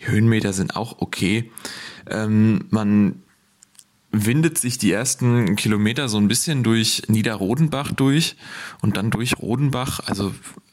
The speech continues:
läuft die ganze Zeit durch so, ja, Kleinstädte, um nicht zu sagen Dörfer.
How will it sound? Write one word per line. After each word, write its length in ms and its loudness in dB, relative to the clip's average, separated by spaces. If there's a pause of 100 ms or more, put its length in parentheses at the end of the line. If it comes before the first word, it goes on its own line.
(160)
läuft 300 -2
die 60 0
ganze 240 -2
Zeit 320 -4
durch 160 0
so, 300 -6 (1400)
ja, 300 -2
Kleinstädte, 1120 -2
um 180 2
nicht 220 0
zu 120 -2
sagen 440 -2
Dörfer. 640 -4